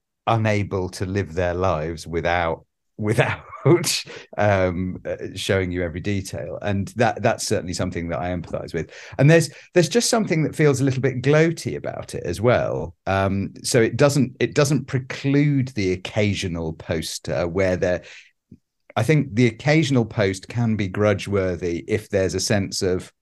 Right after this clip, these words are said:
"Ha, look where I am and look where you're not."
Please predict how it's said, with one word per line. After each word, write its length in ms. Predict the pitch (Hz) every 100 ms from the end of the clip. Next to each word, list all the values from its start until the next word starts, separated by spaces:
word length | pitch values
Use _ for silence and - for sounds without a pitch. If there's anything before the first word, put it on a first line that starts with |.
| _ _ _ _ _ _ _ _ -
"Ha, 260 | 98 - - -
look 260 | 110 131 123
where 240 | 110 110
I 140 | 113
am 360 | 127 151 131 147
and 160 | 127 151
look 220 | - 156
where 180 | 175 165
you're 220 | 180 170
not." 640 | 170 190 180 160 - -